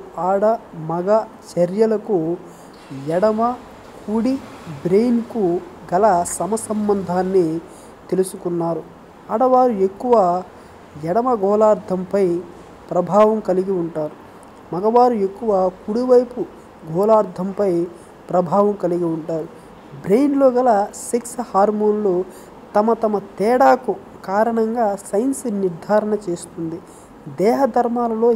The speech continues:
ఏ తేడా ఉన్నప్పటికీ ఇడాతత్వం స్త్రీ ప్రధానంగాను పింగళాతత్వం పురుష ప్రధానంగాను ఉన్నవి. ఈ తత్వమే అర్ధనారీశ్వర తత్వం.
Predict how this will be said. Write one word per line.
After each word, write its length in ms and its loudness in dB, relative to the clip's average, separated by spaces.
ఏ 120 6
తేడా 420 2
ఉన్నప్పటికీ 920 -2
ఇడాతత్వం 960 4
స్త్రీ 340 -2
ప్రధానంగాను 960 0
పింగళాతత్వం 920 2
పురుష 240 -2
ప్రధానంగాను 800 0
ఉన్నవి. 580 -2
ఈ 160 -2
తత్వమే 520 0
అర్ధనారీశ్వర 1080 0
తత్వం. 600 -6